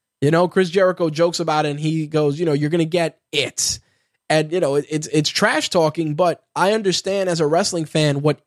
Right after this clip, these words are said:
it really is. And some guys have it and some guys or some, or some female performers don't. And, and they try and try and try. And some, some people just, they, they don't have it. They don't. I'll give you guys a great example.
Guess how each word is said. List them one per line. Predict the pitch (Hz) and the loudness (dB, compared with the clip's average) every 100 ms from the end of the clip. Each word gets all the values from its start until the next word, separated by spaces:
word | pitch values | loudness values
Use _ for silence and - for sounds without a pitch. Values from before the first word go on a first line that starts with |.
| - | 0
it | 170 156 _ _ _ | 0 0 _ _ _
really | 120 131 151 151 147 147 - | -6 0 2 2 0 -2 -4
is. | 135 101 92 - _ _ _ _ - | -4 -4 -8 -12 _ _ _ _ -2
And | 156 156 151 131 - | 0 2 -2 -6 -6
some | - 147 160 | -2 0 2
guys | 170 170 165 151 | 2 2 2 -2
have | - 170 180 170 | -2 0 2 0
it | 135 156 - _ | 0 -2 -2 _
and | 160 156 | -4 -2
some | 160 151 | 0 0
guys | 165 160 165 160 | 2 2 2 -2
or | 143 147 | -2 0
some, | 147 160 160 151 131 | 0 0 0 -4 -2
or | 143 | -2
some | 135 160 156 | 0 -2 -2
female | 165 156 156 | -2 0 0
performers | 160 143 156 156 185 - _ _ _ | -2 0 0 2 -2 -4 _ _ _
don't. | 131 - 339 - - _ _ _ _ | -2 0 -2 -6 -20 _ _ _ _
And, | 147 156 | 0 0
and | 170 170 156 | 0 -2 0
they | 185 | 0
try | 190 165 165 196 | 0 0 2 2
and | 196 160 | 0 -2
try | 160 175 | 0 0
and | 190 170 | -2 -2
try. | 156 202 | -2 0
And | 233 | -4
some, | - 165 | -4 -4
some | - 143 160 | -4 -2 -2
people | 156 180 185 | 0 0 2
just, | 156 147 | 2 0
they, | 117 | -2
they | 113 - 127 | -12 -4 0
don't | 147 | 0
have | 156 262 | 0 -2
it. | 262 _ _ _ | -4 _ _ _
They | 131 156 | 0 0
don't. | 240 - _ _ _ _ - | 0 -4 _ _ _ _ -2
I'll | 151 | 2
give | 170 175 | 2 0
you | |
guys | 175 175 170 | 2 0 0
a | |
great | 165 185 | 0 0
example. | 160 180 226 123 104 | 0 0 -2 -4 -12